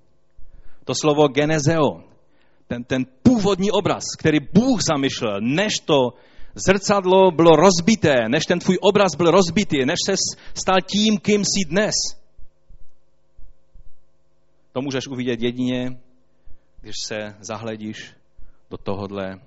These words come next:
zrcadla. Uvidíš to, jakého tě Bůh chce mít, proč tě stvořil. A to nás přivádí k té nejdůležitější věci nakonec. A to je můj třetí bod dnešní.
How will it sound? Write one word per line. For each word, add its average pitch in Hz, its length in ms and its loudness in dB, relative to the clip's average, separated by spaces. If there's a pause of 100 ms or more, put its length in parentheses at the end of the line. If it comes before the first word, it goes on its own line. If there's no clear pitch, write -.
(100)
zrcadla. 101 600 -10 (640)
Uvidíš 123 340 2
to, 139 80 4
jakého 135 340 0
tě 127 140 -4
Bůh 127 240 -2
chce - 200 -6
mít, 117 340 -6 (200)
proč 110 180 -4
tě - 160 -10
stvořil. 98 460 -10 (1500)
A - 60 -20
to 113 100 -4
nás 120 220 -4 (540)
přivádí 113 460 -6
k - 60 -20
té 107 120 -10
nejdůležitější 104 720 -10
věci 101 260 -10
nakonec. 95 400 -12 (1500)
A - 80 -16
to - 80 -8
je 104 60 -4
můj 104 120 -6
třetí 110 320 -10
bod 107 200 -6
dnešní. 113 640 -10